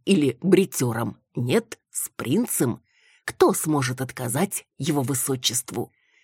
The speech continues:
Несчастный муж печально покорился. Это даже и трагический оттенок носит. Ах, как красиво звучит! Рога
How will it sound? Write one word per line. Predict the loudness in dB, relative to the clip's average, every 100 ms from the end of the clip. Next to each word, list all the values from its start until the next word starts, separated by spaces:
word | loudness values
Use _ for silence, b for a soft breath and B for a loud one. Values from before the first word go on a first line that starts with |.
| _
Несчастный | -4 -2 0 0 -2 -4 -4
муж | -2 -2 0 -2 -4 _ _
печально | -16 -6 -6 -4 -6 -6 -8 -12 -14 _ _
покорился. | -8 -6 -6 -8 -8 -6 -6 -8 _ _ b b
Это | -4 0
даже | 2 2 0 -2 -6 _
и | -2
трагический | 2 2 0 -2 -4 -2 -2
оттенок | -4 -4 -2 0 0
носит. | 2 0 0 -4 -8 -16 _ _ -12
Ах, | -10 -10 -14 -14
как | -10 -10 _ _
красиво | -4 -2 -2 -2 -2 0
звучит! | 0 0 0 0 0 -4 -14 b b b b
Рога | -6 -6 -2 -2 -2